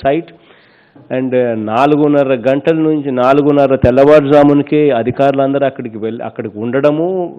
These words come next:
రెండు గంటల్లోనే అసలు టోటల్గా ఊరునంతటినీ కూడా ఎవాక్యువేట్ చేయడము, దాదాపుగా, ఆ, కొన్ని వందల మందిని హాస్పిటల్స్లోకి వెంటనే కూడా చేర్చడము అన్నది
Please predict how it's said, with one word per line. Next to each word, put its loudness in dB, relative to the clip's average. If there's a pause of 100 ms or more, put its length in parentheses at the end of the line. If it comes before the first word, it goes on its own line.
రెండు 0
గంటల్లోనే -2 (960)
అసలు -6
టోటల్గా 2
ఊరునంతటినీ 2
కూడా -2
ఎవాక్యువేట్ -2
చేయడము, -4
దాదాపుగా, 2 (680)
ఆ, -4
కొన్ని 0
వందల 2
మందిని 0
హాస్పిటల్స్లోకి -4
వెంటనే -4
కూడా -4
చేర్చడము -4
అన్నది -2